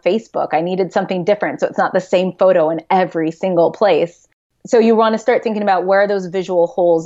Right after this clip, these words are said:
of you? And then what colors express your brand the best? So if you have brand colors for your business, I suggest either choosing to wear them yourself,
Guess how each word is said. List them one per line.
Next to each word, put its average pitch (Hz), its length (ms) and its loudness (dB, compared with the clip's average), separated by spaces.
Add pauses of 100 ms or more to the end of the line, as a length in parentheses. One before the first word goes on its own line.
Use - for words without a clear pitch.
of 165 120 -6
you? 170 520 -2 (460)
And 254 100 2
then 262 120 4
what 277 160 2
colors 294 380 0
express 208 720 -6 (120)
your 180 200 0
brand 165 640 -2
the 277 80 0
best? 349 580 0
So 214 200 0
if 196 100 -6
you 240 160 2
have 247 300 -2
brand 208 240 0
colors 208 320 0
for 208 100 -2
your 208 100 0
business, 202 460 0 (100)
I 190 200 0
suggest 196 800 -2 (380)
either 190 600 4
choosing 240 360 2
to 233 80 -2
wear 190 200 2
them 240 180 2
yourself, 302 560 0